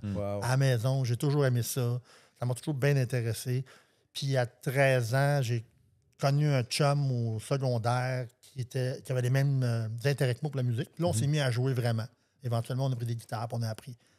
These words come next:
Speaker 3: Mais vraiment, depuis le début, début
Speaker 2: Mais
Speaker 3: de
Speaker 2: t'avais
Speaker 3: ma vie.
Speaker 2: la passion dès ton plus jeune âge.
Speaker 3: J'aimais
Speaker 2: T'as,
Speaker 3: ça
Speaker 2: t'as
Speaker 3: beaucoup.
Speaker 2: une sœur, un frère ?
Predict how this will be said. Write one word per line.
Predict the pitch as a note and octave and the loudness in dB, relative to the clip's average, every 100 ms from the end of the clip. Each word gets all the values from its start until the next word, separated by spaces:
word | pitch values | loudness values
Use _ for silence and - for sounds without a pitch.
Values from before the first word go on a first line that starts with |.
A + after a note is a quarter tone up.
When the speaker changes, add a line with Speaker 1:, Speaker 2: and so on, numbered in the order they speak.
| - | -4
Speaker 3:
Mais | B2+ | 0
vraiment, | C#3 D3 D3+ C#3 | 2 2 2 -2
depuis | A#2+ C#3 | -6 -6
le | |
début, | C#3+ C#3+ | -6 -4
début | C3 B2+ | -2 0
Speaker 2:
Mais | |
Speaker 3:
de | C3+ | 2
Speaker 2:
t'avais | A#2+ | 2
Speaker 3:
ma | B2 | 2
vie. | |
Speaker 2:
la | A#2 | 0
passion | A#2 A2 G2+ - A2+ A#2 A#2 | -2 -4 -6 -8 -6 -4 -4
dès | G2 A2+ G#2+ | -6 -6 -6
ton | A#2 G2 | -8 -10
plus | - G2+ | -12 -12
jeune | G2+ G2 | -8 -4
âge. | B2+ C3 | -2 2
Speaker 3:
J'aimais | D#3+ D#3+ C3 | 2 4 4
Speaker 2:
T'as, | B2 | 4
Speaker 3:
ça | D3+ | 2
Speaker 2:
t'as | B2+ B2 | 0 0
Speaker 3:
beaucoup. | - B2+ | -4 -6
Speaker 2:
une | A#2 | -6
sœur, | - A#2+ A#2 G#2 | -6 -8 -8 -8
un | G2+ | -10
frère ? | - A#2+ E3+ | -10 -10 -10